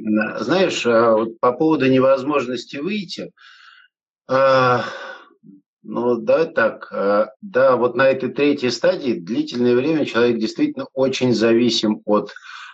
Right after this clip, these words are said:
а, своего газлайтера. Очень.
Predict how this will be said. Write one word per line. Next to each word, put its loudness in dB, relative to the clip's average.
а, 2
своего 0
газлайтера. -2
Очень. 0